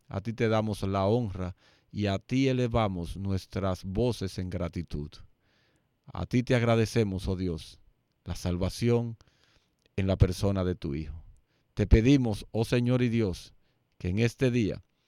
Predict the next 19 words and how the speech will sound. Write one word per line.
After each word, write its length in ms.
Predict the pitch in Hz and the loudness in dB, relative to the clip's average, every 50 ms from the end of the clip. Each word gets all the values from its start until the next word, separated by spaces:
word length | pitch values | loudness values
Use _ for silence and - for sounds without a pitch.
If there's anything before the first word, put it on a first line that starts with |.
| _ _ _ _ _ _ _ _ _ _ | _ _ _ _ _ _ _ _ _ _
tú 140 | - 117 127 | 4 6 6
nos 180 | 143 143 123 | 6 6 6
bendigas 640 | 123 139 135 127 120 117 98 78 67 57 - - - _ _ _ _ _ _ - | 4 4 2 2 0 -2 -2 -2 -4 -8 -12 -16 -20 _ _ _ _ _ _ -6
y 120 | 98 98 | -6 -4
tu 200 | - - 98 95 | -2 0 2 2
rostro 600 | - - 98 117 127 135 131 - - - 127 123 | 2 4 4 4 4 2 2 0 -4 -4 -4 -4
se 180 | 117 - 120 113 | -4 -2 -2 -2
levante 500 | 110 107 101 101 101 104 107 101 - 107 | -2 0 0 0 0 0 -2 -2 -4 -6
sonriente 840 | - - 104 104 95 87 95 95 98 92 87 80 - - 80 82 - _ _ _ _ _ _ _ | -6 -6 -6 -6 -6 -4 -2 -2 0 -2 -2 -6 -8 -10 -12 -12 -14 _ _ _ _ _ _ _
sobre 360 | - - - 92 90 90 87 | -10 -6 -2 -2 0 0 -2
nosotros. 680 | 85 85 - - 80 62 - - - 69 67 - - _ _ _ _ _ _ _ _ _ | -2 -4 -4 -4 -6 -8 -8 -8 -10 -12 -14 -16 -20 _ _ _ _ _ _ _ _ _
Te 100 | - 92 | -8 -4
lo 140 | 90 95 90 | -2 0 0
rogamos 480 | 95 101 95 104 110 113 113 107 - 113 | 0 0 2 2 2 0 0 -2 -4 -4
en 100 | 101 95 | -4 -4
el 140 | 90 90 | -4 -2
nombre 300 | 92 95 98 98 92 92 | -2 -2 -2 -2 -4 -4
de 100 | 90 87 | -4 -4
Jesús. 600 | 85 87 85 - - - - - - - - - | -6 -6 -8 -10 -10 -10 -12 -14 -14 -16 -18 -20